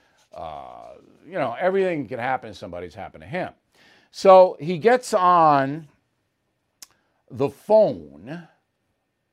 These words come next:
on the, uh, party call, all right, with C N N.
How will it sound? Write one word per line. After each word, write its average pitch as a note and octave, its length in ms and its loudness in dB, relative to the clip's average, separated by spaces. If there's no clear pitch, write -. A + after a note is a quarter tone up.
on C#3 320 -4
the, C3 520 -8
uh, G#2 560 -10
party F3+ 380 -2
call, F2+ 640 -18
all F#2+ 80 -16
right, A#2+ 300 -10
with B2+ 320 -8
C B2 220 -14
N A#2+ 100 -10
N. D#3 100 -10